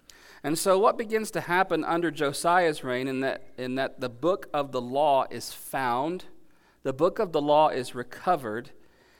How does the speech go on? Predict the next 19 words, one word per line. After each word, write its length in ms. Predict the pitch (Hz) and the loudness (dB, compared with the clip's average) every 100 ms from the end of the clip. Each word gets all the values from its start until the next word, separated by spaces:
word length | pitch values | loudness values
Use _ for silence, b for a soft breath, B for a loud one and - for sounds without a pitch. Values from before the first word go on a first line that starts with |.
| b b | b b
and 140 | 143 156 | -4 -4
it 180 | 139 | -4
brings 400 | 147 156 156 156 | -4 -2 -2 -4
reform. 640 | 147 143 202 180 117 95 - b b | -6 -6 -2 0 -2 -6 -16 b b
Now, 320 | - 143 131 - | -6 -2 -2 -2
we 220 | 165 202 | -4 -2
read 300 | 190 190 160 | -2 -2 0
that 180 | 151 139 | 2 2
and 80 | |
we 80 | 143 | -2
think, 360 | 139 156 156 - - _ | -6 -6 -6 -10 -20 _
"What, 280 | - - - | -10 -10 -6
what 120 | 156 | -4
does 140 | 175 160 | -2 0
that 180 | 147 | 0
mean 240 | 143 165 151 | 0 0 -2
that 100 | 123 | -4
they 140 | 127 | -4
recovered 640 | 120 - 170 160 123 120 | -6 -4 -2 -2 -2 -8